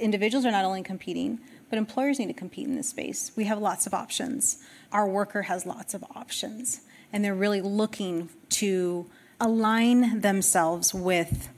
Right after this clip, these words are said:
an organization and an employer that serves and fulfills them, you know, their obvious needs, but also their spiritual needs, their emotional needs, their psychological needs. So how do we prepare them competitively globally? And how do we do that together?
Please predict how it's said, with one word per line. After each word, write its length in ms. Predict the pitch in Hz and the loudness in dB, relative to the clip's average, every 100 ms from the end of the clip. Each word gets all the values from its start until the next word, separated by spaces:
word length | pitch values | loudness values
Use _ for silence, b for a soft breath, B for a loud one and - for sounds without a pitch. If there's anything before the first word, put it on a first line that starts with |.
| B B | B B
an 140 | 208 196 | -2 0
organization 800 | 196 202 214 208 196 - 196 185 | 2 2 2 2 2 0 -2 -2
and 160 | 175 | -2
an 80 | 170 | -2
employer 720 | 170 170 220 214 208 180 170 170 B B B | -4 -4 0 2 4 2 -2 -6 B B B
that 180 | 180 | 0
serves 480 | - - 208 202 196 | 2 2 2 2 0
and 120 | 185 | -2
fulfills 500 | 170 175 - 214 220 | -4 -6 0 0 2
them, 380 | 202 180 180 180 - B | 0 0 -2 -4 -10 B
you 120 | B | B
know, 100 | 208 | 2
their 220 | 185 185 - - | 4 2 0 -6
obvious 400 | - 202 196 190 | 0 4 4 4
needs, 400 | 254 302 254 - | 6 8 6 4
but 180 | - 285 | 2 4
also 400 | 269 294 311 294 | 4 4 4 4
their 460 | 240 226 220 220 - | 4 4 2 0 -6
spiritual 400 | - - 294 277 | -8 0 0 2
needs, 240 | 196 175 175 | -2 -2 -2
their 80 | 196 | -2
emotional 340 | 202 202 196 | -2 -2 -4
needs, 200 | 185 180 | -4 -4
their 320 | 180 175 185 | -2 -2 -4
psychological 560 | 214 208 180 185 - 190 | -4 -2 0 -2 -2 -4
needs. 220 | 196 202 | -4 -6
So 260 | - 208 202 B B B | -2 -2 -4 B B B
how 140 | 285 | 2
do 60 | 302 | 4
we 80 | |
prepare 300 | 285 240 226 | 2 2 0
them 320 | 208 196 196 185 - | 0 -2 -4 -8 -14
competitively 720 | - 196 - 269 254 175 165 180 - - _ - | -10 -10 -8 -4 -4 -4 -6 -8 -12 -20 _ -8
globally? 340 | 180 - - 190 - - _ _ - | -6 -6 -10 -12 -20 -20 _ _ 0
And 100 | 226 | 4
how 60 | |
do 60 | 285 | 6
we 80 | 285 | 6
do 80 | |
that 160 | 269 - | 4 2
together? 520 | 208 170 175 147 - | -4 0 0 -2 -12